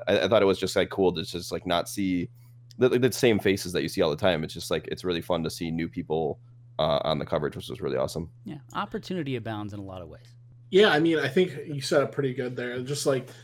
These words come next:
Speaker 3: even I got a feature match. Um, I was streaming one of the days on Fireball, and they hosted me, so that was pretty cool. <laughs> And I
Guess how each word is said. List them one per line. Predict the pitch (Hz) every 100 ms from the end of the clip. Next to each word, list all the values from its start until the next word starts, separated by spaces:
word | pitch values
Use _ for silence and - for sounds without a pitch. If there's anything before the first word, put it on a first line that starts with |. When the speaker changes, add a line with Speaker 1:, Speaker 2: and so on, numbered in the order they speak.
| - -
Speaker 3:
even | 180 185
I | 147 165
got | 147 131
a | 120
feature | 139 139 131
match. | 120 117 123 - - -
Um, | 123 113 110 113 123
I | 131
was | 117
streaming | - 143 127 123
one | 123
of | 120
the |
days | 120 120 120
on | 120 131 131
Fireball, | - 131 120 120 120 135 113
and | 113 - - - -
they | 135 127 120
hosted | 120 147 143 143 123
me, | 135
so | 135 123
that |
was | 139 -
pretty | 147 143
cool. | 160 156
<laughs> | 143
And |
I | 196 185